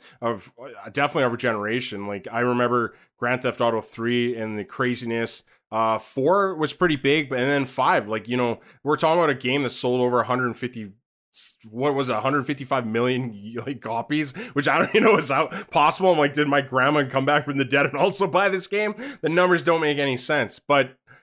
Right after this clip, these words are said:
yeah, here we are, and they gave us a giant heap of crap, and now they just want us to wait while they work on it. So instead of delaying it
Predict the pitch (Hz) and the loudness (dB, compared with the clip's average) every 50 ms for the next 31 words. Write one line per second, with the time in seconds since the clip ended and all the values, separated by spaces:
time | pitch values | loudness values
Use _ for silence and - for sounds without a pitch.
0 | _ _ _ _ _ _ _ _ _ - 131 147 170 190 180 139 120 - 147 160 | _ _ _ _ _ _ _ _ _ -6 -2 2 2 2 2 2 0 2 2 4
1 | 160 160 160 170 175 156 135 127 117 123 127 127 123 123 123 120 120 127 127 135 | 4 4 6 6 6 6 4 4 2 2 2 2 2 2 2 2 2 2 2 2
2 | 131 135 131 127 - - - - - 123 123 117 - 135 131 135 135 123 127 131 | 2 2 0 0 -2 -4 -4 -4 -4 -2 -2 0 0 0 0 0 0 0 -2 -4
3 | 131 131 127 - 139 139 151 170 - - _ - 123 123 120 120 120 120 117 113 | -4 -6 -4 -2 0 2 2 2 0 -2 _ -6 -4 -2 0 0 0 0 0 0
4 | 120 123 131 131 131 127 123 123 120 120 131 123 - 123 123 127 127 127 123 123 | 2 2 2 2 2 2 2 0 0 0 -2 -4 -2 -2 0 0 0 0 -2 -2
5 | - - 110 113 123 127 131 120 120 120 120 117 107 101 113 131 139 131 104 98 | -4 -4 -4 -2 -2 -2 -2 -2 -2 0 0 0 0 0 0 0 0 -2 -4 -4
6 | 101 101 98 92 - 139 131 123 120 117 - 143 147 143 131 120 127 113 127 160 | -4 -4 -6 -4 0 0 2 2 2 0 0 0 0 0 0 -2 -2 0 2 2
7 | 196 180 143 127 123 127 123 - | 2 2 4 2 2 0 -2 -6